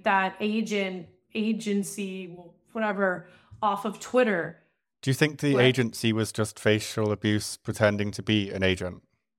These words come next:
Speaker 1: I think so. Yeah. I mean, and I don't
Speaker 2: Yeah.
Speaker 1: I don't have proof of that. You know, I don't, I don't know. I
Speaker 2: Yeah.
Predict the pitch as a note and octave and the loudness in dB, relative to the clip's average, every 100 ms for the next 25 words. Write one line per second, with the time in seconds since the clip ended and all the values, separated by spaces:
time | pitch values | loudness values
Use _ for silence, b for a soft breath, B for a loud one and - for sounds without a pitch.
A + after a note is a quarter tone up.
0 | _ _ _ _ _ _ G#3+ C4 C#4+ B3 | _ _ _ _ _ _ 0 0 0 -2
1 | E4 E4 - F#3+ E3 D#3 - _ G3+ G#3+ | -4 -4 -6 -4 -4 -8 -14 _ -4 -2
2 | C4+ F#3 - A#3 A#3 B3 A#3 A3 A3 A3 | -2 -4 0 2 4 4 2 2 2 2
3 | B3+ B3+ A3+ - _ _ A#2 A2 G#2 G2+ | 2 0 -2 -8 _ _ -2 2 2 0
4 | G2+ _ _ _ _ _ _ - C4 D#4+ | -4 _ _ _ _ _ _ -2 0 4
5 | D#4 A#3 F3 - D4+ C#4+ A#3 E3+ F#3+ E3+ | 2 2 -2 -4 -4 -4 -10 -6 -4 -4
6 | D#3 - - B3 G#3 G3+ G3+ G3 A3 A3+ | -6 -8 -14 -6 0 2 2 2 2 0
7 | A3+ - G#3 B3 A#3+ G3+ G3+ G#3 B3 A#3 | -2 -4 0 2 2 0 0 2 4 2
8 | F#3 F#3 F#3 - A3+ | 0 -4 -8 -4 0